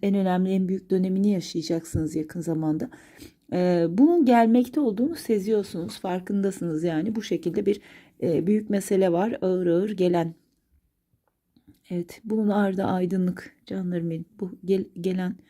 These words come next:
kaplumbağanın ardı aydınlık. Bu aydınlık getiriyor hayatınıza.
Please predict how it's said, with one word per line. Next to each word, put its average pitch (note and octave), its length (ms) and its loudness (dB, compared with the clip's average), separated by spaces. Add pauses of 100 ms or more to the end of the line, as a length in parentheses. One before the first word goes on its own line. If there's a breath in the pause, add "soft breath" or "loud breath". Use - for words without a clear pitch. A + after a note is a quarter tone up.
(520 soft breath)
kaplumbağanın F#3 720 -2
ardı F#3+ 320 0
aydınlık. F3 560 -4
Bu - 100 -2
aydınlık F3+ 500 -2
getiriyor F3 440 0
hayatınıza. F3 760 -4